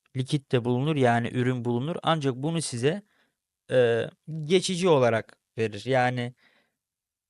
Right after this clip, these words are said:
dersin ki mesela işte fiyat buradan buraya gidecek.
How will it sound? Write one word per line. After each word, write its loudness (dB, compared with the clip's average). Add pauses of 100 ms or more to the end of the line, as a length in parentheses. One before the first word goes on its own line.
(960)
dersin -2
ki -8
mesela -2
işte -6
fiyat -2
buradan -4
buraya 0
gidecek. -8